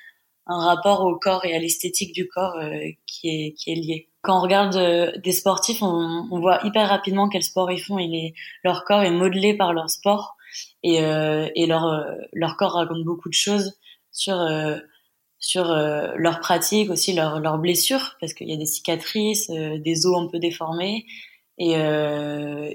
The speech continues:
et je trouve ça très beau. J'ai envie de renvoyer l'image que moi j'ai d'elles, que, que je les trouve, euh, belles, mais belles dans leur aspect guerrier, euh, belles dans, euh,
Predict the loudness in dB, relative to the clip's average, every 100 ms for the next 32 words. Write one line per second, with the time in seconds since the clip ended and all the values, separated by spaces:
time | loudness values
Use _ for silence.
0 | -6 -6 -6 -8 -8 -6 -6 -4 -4 -4
1 | -10 _ -6 -2 0 -2 0 2 2 2
2 | 2 4 4 2 2 0 0 -2 0 0
3 | 0 0 0 0 -4 -10 -12 -18 _ _
4 | _ _ -6 -2 -2 -2 -2 -4 -6 -4
5 | -2 0 -2 -6 _ _ _ _ _ _
6 | _ -14 2 4 6 2 0 2 4 2
7 | 4 2 2 2 2 0 0 2 2 2
8 | 2 4 4 4 2 0 -2 -10 -20 -20
9 | _ -6 0 2 2 0 0 0 -2 -2
10 | -4